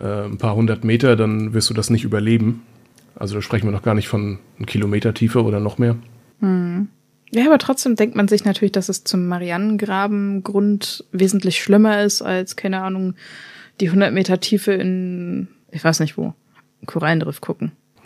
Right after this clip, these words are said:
Speaker 1: Ja klar, also zum einen dauert es länger und es hat natürlich höhere Ansprüche an das Material.
Speaker 2: Mhm.
Speaker 1: Das war ja jetzt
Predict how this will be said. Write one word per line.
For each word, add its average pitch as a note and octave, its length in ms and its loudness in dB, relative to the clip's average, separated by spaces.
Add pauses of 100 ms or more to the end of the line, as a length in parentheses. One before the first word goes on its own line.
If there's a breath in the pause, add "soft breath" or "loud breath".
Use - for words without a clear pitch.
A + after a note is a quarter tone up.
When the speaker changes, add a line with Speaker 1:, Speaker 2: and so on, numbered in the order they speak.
(240 loud breath)
Speaker 1:
Ja A#2 120 4
klar, C3 320 2
also A#2 220 -2
zum A#2+ 160 -4
einen A#2 200 2
dauert A#2 260 4
es B2+ 120 -4
länger C#3+ 200 6
und C3 160 4
es A2+ 80 0
hat C3 140 0
natürlich A#2+ 340 2
höhere A#2+ 240 6
Ansprüche A#2 520 2
an A2+ 140 2
das A2+ 180 2
Material. A2 640 2 (380)
Speaker 2:
Mhm. E3+ 420 -2 (220)
Speaker 1:
Das - 180 -2
war G#2+ 160 2
ja G#2+ 60 2
jetzt - 420 -2